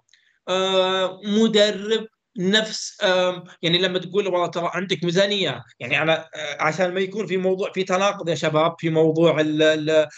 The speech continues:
ال-، إنه والله روبن أمرين، آه، أنت قلت إنه ممكن يفشل بسبب عدم المتطلبات المالية.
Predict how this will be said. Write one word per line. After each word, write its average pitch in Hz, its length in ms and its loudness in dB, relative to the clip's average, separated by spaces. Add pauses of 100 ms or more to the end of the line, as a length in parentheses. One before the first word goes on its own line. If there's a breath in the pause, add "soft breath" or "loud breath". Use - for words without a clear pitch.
(180 loud breath)
ال-، 151 140 0
إنه 160 220 2
والله 160 340 4
روبن 165 280 4
أمرين، 165 420 2 (420 soft breath)
آه، 160 320 -2
أنت 170 240 -2
قلت 175 180 2
إنه 165 100 0
ممكن 180 340 0
يفشل 196 500 2 (280 soft breath)
بسبب 180 320 -4
عدم 170 240 4
المتطلبات 170 720 0
المالية. 147 460 0